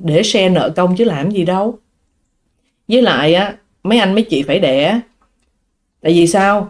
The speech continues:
Dân còn đẻ, đẻ ra còn con người sống,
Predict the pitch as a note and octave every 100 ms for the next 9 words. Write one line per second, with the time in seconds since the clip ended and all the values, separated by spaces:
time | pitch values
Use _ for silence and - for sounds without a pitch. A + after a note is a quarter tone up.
0 | - _ D#3 F#3+ G#3 G#3+ F3+ D#3 D#3+ D3+
1 | D3 G#3 B3+ A3 - D3 A3+ A3 G3+ F#3+
2 | F3+ E3+ D#3+ F3+ F#3+ F#3+ E3 D3+ F#3 G3
3 | C4+